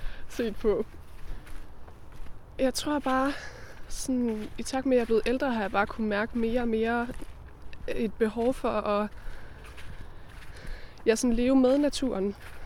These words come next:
Øhm, jeg sådan lærer de sådan essential earth skills, hvis nu <laughs> apokalypsen, der rammer, og selv hvis den ikke gør. Altså sådan, det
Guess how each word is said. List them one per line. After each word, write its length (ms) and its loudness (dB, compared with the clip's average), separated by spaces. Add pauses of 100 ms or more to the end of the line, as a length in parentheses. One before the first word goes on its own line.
(120)
Øhm, 580 -2 (640)
jeg 140 6
sådan 400 6
lærer 320 10
de 320 8
sådan 240 2
essential 600 10
earth 220 10
skills, 500 8
hvis 220 6
nu 240 10 (220)
<laughs> 280 6
apokalypsen, 840 10
der 160 10
rammer, 240 10
og 120 10
selv 140 12
hvis 140 8
den 120 8
ikke 160 8
gør. 140 12
Altså 420 10
sådan, 300 4 (580)
det 380 8